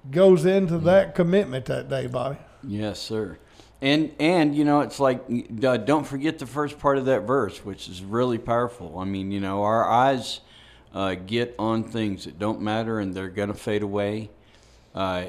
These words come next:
Speaker 2: and it stills our heart, you know, and our heart was, uh, made, uh, to be fixed on Jesus,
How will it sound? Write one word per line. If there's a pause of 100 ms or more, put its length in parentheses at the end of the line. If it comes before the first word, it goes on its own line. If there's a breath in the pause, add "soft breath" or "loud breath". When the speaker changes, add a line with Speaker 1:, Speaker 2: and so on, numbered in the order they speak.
Speaker 2:
and
it
stills
our
heart, (280)
you
know,
and
our
heart
was,
uh,
made, (500 soft breath)
uh,
to
be
fixed
on
Jesus,